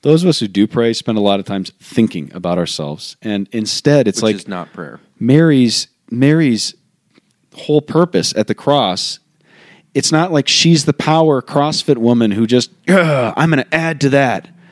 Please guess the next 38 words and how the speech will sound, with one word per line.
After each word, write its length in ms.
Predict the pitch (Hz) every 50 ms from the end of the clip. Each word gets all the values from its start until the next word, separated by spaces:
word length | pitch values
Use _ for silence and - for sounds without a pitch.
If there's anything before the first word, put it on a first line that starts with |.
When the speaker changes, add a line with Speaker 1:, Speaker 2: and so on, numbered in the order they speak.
| - _ _ -
Speaker 1:
and 80 | 135
I'm 80 | 147 156
gonna 100 | 156 151
be 140 | 139 147 147
even 180 | 139 123 113
better 320 | 104 - 143 160 151 123 110
now 180 | 107 104 101
because 240 | 95 92 101 107 107
I'm 120 | 107 101 98
a 40 |
modern 440 | 101 113 131 139 143 131 117 110 110
woman." 340 | 113 131 131 113 87 87 90 -
It's 160 | 113 113 117
like, 140 | 127 120 104 107
Speaker 2:
Yeah. 80 | 120
Speaker 1:
no, 240 | 127 160 208 233 180
it's 160 | 131 - -
not 280 | 123 143 165 208 220 - - 107 120
that. 420 | 156 175 220 247 180 - - _ _ -
That's 200 | 131 139 - 135
not 340 | 139 151 180 208 214 214
it. 360 | 220 240 269 254 - - - - _ _ _ _ _ _ _ _ _ _ _ _ _ -
It's 160 | - 139 - -
not, 220 | 165 160 160 -
"I 140 | - 175 190
can 180 | - 185 170
do 100 | 156 156
whatever 320 | 147 143 139 139 131 127 123
they 160 | 123 127 123
do. 180 | 110 85 69 -
I 120 | - 127 156
can 140 | - 165 160
do 80 | 143
whatever 240 | 139 131 123 113 113
the 80 | 107 107
man 260 | 110 110 110 110 110 101
does." 340 | 98 85 78 78 - - -
It's, 320 | 107 117 117 - - -